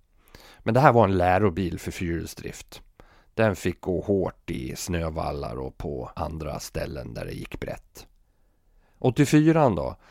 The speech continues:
den vita, ja, det här var ett riktigt nedgånget exemplar. Här var det problem med laddning, elfel på helljus och talrösten sprakade. Rost fanns det gott om.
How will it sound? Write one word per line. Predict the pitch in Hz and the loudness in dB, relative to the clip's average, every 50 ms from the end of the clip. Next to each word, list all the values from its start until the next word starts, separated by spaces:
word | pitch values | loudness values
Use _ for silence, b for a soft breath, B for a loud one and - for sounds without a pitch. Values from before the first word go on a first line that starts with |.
| b b b b | b b b b
den | 110 104 104 104 | 2 2 2 4
vita, | 110 120 120 131 - _ - - - - - | 2 2 0 0 -4 _ -6 -6 -6 -6 -6
ja, | - 90 87 | -4 -2 0
det | 87 98 | 0 0
här | 95 92 80 | 2 0 0
var | 82 | 0
ett | 76 - 90 90 | -2 -4 -4 -4
riktigt | - 104 107 - - - 95 76 - | -2 -2 -4 -4 -4 -6 -6 -4 -4
nedgånget | 85 82 82 82 82 82 76 - - 67 69 - - | -6 -6 -6 -6 -6 -6 -6 -8 -8 -10 -10 -10 -10
exemplar. | - - - - - - - 65 52 50 - - B B B B B B B B B B B B | -10 -10 -12 -12 -10 -10 -10 -10 -10 -10 -14 -16 B B B B B B B B B B B B
Här | - 120 110 95 | 4 6 6 8
var | 92 90 | 6 6
det | 87 90 | 4 2
problem | - - - 95 92 87 85 95 98 92 90 82 80 80 | -2 -2 0 2 2 2 4 4 4 4 2 0 -2 -4
med | 80 80 | -4 -2
laddning, | 82 85 85 80 78 76 82 85 92 87 73 78 76 82 | 0 0 0 0 0 -4 -8 -10 -8 -8 -8 -8 -4 0
elfel | 92 95 90 85 87 85 - - 101 90 82 82 | 0 2 2 2 0 -2 -2 -2 -2 -2 -2 -2
på | - 85 | -4 -6
helljus | - - 85 78 78 78 78 80 80 73 65 64 - - - | -6 -4 -4 -4 -4 -6 -6 -6 -6 -6 -8 -10 -10 -8 -8
och | 78 64 60 - b b b b | -8 -8 -8 -10 b b b b
talrösten | - - 110 98 90 92 95 98 95 95 90 - - - 85 80 - | 2 4 6 6 6 6 4 2 2 2 0 -2 -6 -8 -8 -8 -8
sprakade. | - - 87 - - - - - - 69 62 62 - - - _ _ - - - | -6 -6 -6 -4 -6 -8 -8 -6 -8 -6 -6 -8 -12 -14 -18 _ _ -20 -12 -4
Rost | 95 101 95 - - - | -2 -2 -2 -2 -4 -8
fanns | - 95 80 73 - | -6 -4 -4 -6 -6
det | - 82 | -10 -10
gott | 73 - - - _ - 67 | -8 -8 -10 -10 _ -10 -10
om. | - - | -10 -10